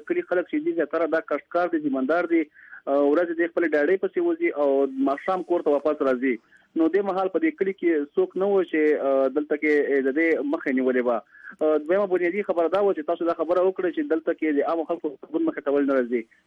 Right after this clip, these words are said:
دغه انتهایي پسمانده غریبه، آ، علاقه ده او نن چې موږ د خلکو سره خبرې کېدې، نو زیاتره خلکو دا راته وویل چې تر اوسه پورې دلته په دې علاقې کې یو زنانه هم ووټ نه ده اچولی. ځینې داسې بارسوخه خ-، باتره خلک دي، آ، چې هغه د الیکشن په ټایم کې دې سره معاهدې وکړي او معاهدې کې بس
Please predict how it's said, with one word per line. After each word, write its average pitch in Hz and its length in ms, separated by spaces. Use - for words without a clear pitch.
دغه 196 200
انتهایي 175 420
پسمانده 160 580
غریبه، 165 360
آ، 143 420
علاقه 143 420
ده 190 100
او 143 160
نن 170 220
چې 185 140
موږ 175 140
د 165 100
خلکو 180 260
سره 147 160
خبرې 156 260
کېدې، 165 360
نو 156 100
زیاتره 185 260
خلکو 185 240
دا 170 140
راته 175 200
وویل 190 240
چې - 140
تر 156 60
اوسه 180 280
پورې 165 160
دلته 170 220
په 151 100
دې 151 80
علاقې 165 380
کې 175 120
یو 147 140
زنانه 143 360
هم 180 140
ووټ 165 200
نه 160 60
ده 160 80
اچولی. 139 340
ځینې 170 180
داسې 170 240
بارسوخه 143 520
خ-، 151 280
باتره 147 420
خلک 180 320
دي، 170 140
آ، - 480
چې 147 260
هغه 160 500
د 151 140
الیکشن 151 300
په 170 120
ټایم 175 180
کې 156 100
دې 170 180
سره 160 100
معاهدې 143 400
وکړي 180 220
او 151 80
معاهدې 139 340
کې 160 120
بس 151 160